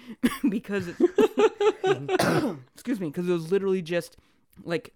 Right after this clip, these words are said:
still images of, like, backdrops that they couldn't really put into a P S two title.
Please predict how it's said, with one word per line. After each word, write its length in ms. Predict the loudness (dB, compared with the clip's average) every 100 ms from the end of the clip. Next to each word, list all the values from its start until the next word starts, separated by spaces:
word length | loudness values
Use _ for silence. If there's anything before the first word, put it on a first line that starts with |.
| _
still 480 | -16 -14 -2 0 2
images 560 | 0 0 0 -4 -6 -6
of, 400 | -2 -2 -2 -4
like, 240 | -4 -6 -14 -20 -16
backdrops 760 | -8 -4 -4 -4 -4 -4 -4 -8
that 180 | -8 -6
they 80 | -8
couldn't 360 | -4 -4 -4
really 420 | -4 -4 -4 -8 -12 2
put 240 | 2 2 -4
into 480 | -4 -2 -4 -6
a 60 | -6
P 200 | -4 -6
S 120 | -6
two 160 | -10 -12
title. 440 | -8 -6 -6 -12